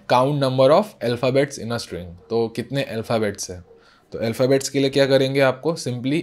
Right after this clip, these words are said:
is alpha, is alpha फंक्शन था वो आप यूज़ करोगे, तो, अ, स्मॉल हो या फिर कैपिटल हो, आपका अल्फ़ाबेट होना चाहिए।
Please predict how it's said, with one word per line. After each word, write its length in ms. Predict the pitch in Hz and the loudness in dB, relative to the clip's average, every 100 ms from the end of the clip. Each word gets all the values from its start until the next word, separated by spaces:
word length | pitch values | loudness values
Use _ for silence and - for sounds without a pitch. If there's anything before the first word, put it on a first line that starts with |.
| - | -2
is 200 | 135 143 - | -2 -2 -2
alpha, 380 | 107 101 - 90 90 _ _ _ _ - | -2 -2 -6 -10 -12 _ _ _ _ -8
is 180 | 120 123 | -2 0
alpha 280 | 117 131 | 0 -2
फंक्शन 380 | 127 123 117 123 123 | -4 -4 -6 -6 -4
था 40 | |
वो 140 | 117 | 0
आप 160 | 113 101 | 0 -2
यूज़ 200 | 104 107 | -6 -6
करोगे, 400 | 107 104 104 120 151 _ _ - | -2 -2 -2 -6 -10 _ _ -6
तो, 420 | 107 104 110 - _ _ _ _ _ | -4 -4 -6 -12 _ _ _ _ _
अ, 600 | - 98 95 90 - - | -4 -2 -2 -4 -8 -16
स्मॉल 420 | - 123 120 120 | -12 -2 2 2
हो 160 | 127 127 | 2 2
या 120 | 131 | 2
फिर 140 | 123 120 | 0 0
कैपिटल 460 | 113 107 117 120 | 0 0 0 0
हो, 80 | 151 | 0
आपका 220 | 123 123 | 0 0
अल्फ़ाबेट 440 | 123 104 110 107 104 | -2 -2 -4 -4 -6
होना 200 | 92 90 | -10 -10
चाहिए। 340 | - 90 90 | -10 -12 -14